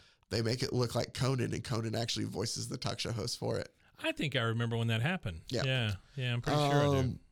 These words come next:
Speaker 1: so maybe we can add that after Mask of
Speaker 2: Yeah.
Speaker 1: the Phantasm. I'm just
Speaker 2: Yeah.
Speaker 1: gonna make you watch all these animated comic
Speaker 2: I think that's
Speaker 1: movies.
Speaker 2: great. Let's do it.
Speaker 1: What I'm saying, though, is, uh, I also fully believe this. Animated D C movies,
Speaker 2: Mm-hmm.
Speaker 1: better than, uh, real-world D C movies.
Speaker 2: Really?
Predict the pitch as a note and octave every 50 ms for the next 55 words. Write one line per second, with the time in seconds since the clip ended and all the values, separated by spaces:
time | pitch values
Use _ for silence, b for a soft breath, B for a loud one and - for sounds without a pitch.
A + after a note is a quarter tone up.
0 | _ - - - D3 C3+ C3 B2+ C3+ C#3+ D3 D#3+ D#3 - D#3 B2+ B2+ C3+ B2+ C3
1 | A#2+ - - - A2 A2+ A#2 - A#2+ A#2 A2+ A2 - G2+ G#2+ B2 A#2 A2 G#2 G#2+
2 | G#2+ G#2+ A2 A#2+ C3 B2+ - - F#2 - - - - G2 - - - - B2 A2
3 | G#2 G2+ A2+ A2 - B2 A2+ A2+ A2 A2 G#2+ - G#2+ A2+ A2+ A2+ G#2+ - G#2 G#2+
4 | G#2 G2+ G2 - - - - - C3 C#3 D#3+ A3+ A3 - F3+ - - - C3+ C#3
5 | D3 A#2+ G2 G#2+ G#2+ - - C#3 C3+ A#2 F2+ - - - C3+ D3+ D3 D3 D3+ C#3+
6 | C3 - D#3+ D3+ D#3 D3+ C#3 B2 B2 A#2+ A2+ G2+ A2+ A#2+ A#2+ A#2 A2+ A2 G#2 -
7 | - - _ _ _ - - F#2+ F2+ F2 F2 E2+ - - - _ - - - A2+
8 | B2+ B2+ C3 A2 A2+ C3 C3 - C3+ A#2+ A#2 B2 A#2+ A#2+ A2 - E2+ G2 A2+ A2
9 | B2 C3+ B2+ A#2+ - - _ _ _ - - A#2+ C3+ C#3 D3 D#3 D#3 D#3+ E3 D#3+
10 | D3 E3 F3 F3 - - F#3 F3 F3 F#3+ G3 G3 G3+ G#3 G3+ - - - A2+ G#2+
11 | G2+ G2+ G#2 - A#2+ B2 C3 C3 B2+ B2+ C3+ C3+ C3+ B2+ - - A2+ A#2+ B2 B2+
12 | C#3+ C#3+ C3 A2+ F#2+ F2 D2 - G2+ - - - - - C#2 - G2 G2+ G#2 G#2
13 | F#2+ F2